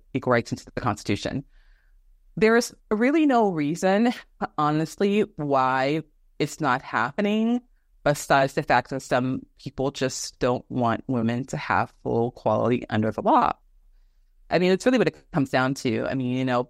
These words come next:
the overall vote says people believe in women having the rights. The polls say it. American people say <laughs> it. But when it comes down for the vote,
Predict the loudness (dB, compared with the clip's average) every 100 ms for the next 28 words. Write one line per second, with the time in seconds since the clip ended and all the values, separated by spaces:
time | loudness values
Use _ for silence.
0 | -2 -2 2 2 2 0 0 -4 -2 -2
1 | -2 -4 -4 -2 -2 -2 -4 -4 -4 0
2 | 0 0 0 0 -2 -2 -4 -8 -20 -20
3 | _ _ -20 -20 _ _ -10 -6 2 2
4 | 2 0 0 2 0 -2 -14 -20 -20 _
5 | _ _ -4 0 0 -2 -4 -4 -2 -4
6 | -4 -2 0 2 0 -2 -14 _ _ _
7 | 0 0 2 0 0 -2 -2 0 0 0
8 | -2 -6 _ -6 -4 2 4 4 2 -2
9 | -6 -18